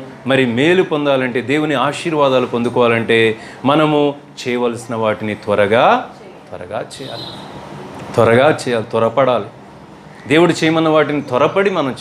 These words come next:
చేయాలి, ఆశతో చేయాలి, విసుగుతో కాదు,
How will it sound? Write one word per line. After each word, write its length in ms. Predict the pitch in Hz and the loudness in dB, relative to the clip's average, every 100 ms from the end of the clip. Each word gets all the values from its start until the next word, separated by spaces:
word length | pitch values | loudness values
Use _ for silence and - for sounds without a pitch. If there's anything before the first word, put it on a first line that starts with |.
| - | -12
చేయాలి, 200 | 98 - - - - - - | -14 -14 -20 -20 -20 -12 0
ఆశతో 560 | 120 170 202 220 214 190 | 4 4 4 2 2 0
చేయాలి, 400 | - 110 101 101 - - - - - | -2 -8 -8 -10 -18 -20 -20 -16 -2
విసుగుతో 560 | 147 170 233 254 247 | -2 2 2 4 6
కాదు, 440 | 202 143 117 107 | 4 4 0 -2